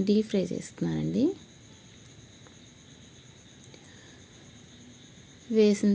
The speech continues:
తర్వాత రెండు నిమిషాలు ఏం కదపకండి. తర్వాత కదిపి ఇదిగోండి కొంచెం కొద్దిగా ఏగినాక తీసేస్తున్నాను మొత్తం. మళ్ళీ ఇంకొంచెం వేసుకొని దాన్ని కూడా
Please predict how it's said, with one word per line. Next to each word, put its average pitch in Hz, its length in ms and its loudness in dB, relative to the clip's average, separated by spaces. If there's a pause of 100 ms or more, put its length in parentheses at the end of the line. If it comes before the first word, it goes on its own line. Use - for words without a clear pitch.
తర్వాత 196 220 0 (100)
రెండు 208 220 4
నిమిషాలు 208 440 2 (120)
ఏం 220 220 4
కదపకండి. 180 680 0 (160)
తర్వాత 202 380 0 (180)
కదిపి 190 340 0 (840)
ఇదిగోండి 202 340 4 (100)
కొంచెం 247 400 4 (800)
కొద్దిగా 220 360 6
ఏగినాక 269 520 6
తీసేస్తున్నాను 180 720 2
మొత్తం. 180 320 -4 (2000)
మళ్ళీ 220 320 4
ఇంకొంచెం 202 540 2
వేసుకొని 214 520 2 (1900)
దాన్ని 208 380 4
కూడా 208 200 2